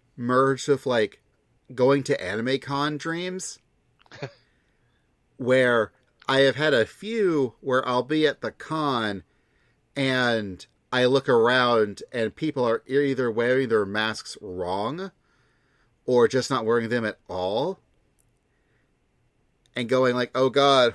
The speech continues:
why, y'all, it's not over yet. I know we're all here at this con, which is already wrong, but at least wear your masks correctly. Oh God." And then last night, I had this extra weird dream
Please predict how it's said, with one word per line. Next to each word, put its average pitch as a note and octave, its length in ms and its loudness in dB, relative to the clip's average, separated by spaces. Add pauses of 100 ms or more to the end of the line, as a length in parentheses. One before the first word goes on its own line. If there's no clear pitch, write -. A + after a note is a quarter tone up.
why, C#3 240 0 (640)
y'all, D3+ 300 4
it's C3 120 2
not D#3 160 4
over D3+ 260 4
yet. B2+ 280 2
I B2+ 100 0
know D#3+ 220 0
we're D#3 180 4
all D3 300 0
here C#3 420 2
at C3 180 -4
this C3+ 220 -4
con, C3+ 480 -2
which C3 180 4
is C3+ 140 0
already C3+ 460 2
wrong, A#2 540 0 (500)
but B2+ 280 2 (140)
at C3 160 0
least D#3 300 0
wear C#3+ 160 6
your C3 200 2
masks B2+ 600 -4
correctly. B2 580 -2
Oh A#2 200 -2
God." G#2+ 480 0 (1300)
And C3+ 200 0
then C3+ 160 6
last C#3 420 0
night, G2+ 480 -2 (760)
I C3+ 100 -8
had C3+ 260 -4
this B2 160 -8 (120)
extra F#3 400 -2
weird C3 220 0
dream A#2 500 -4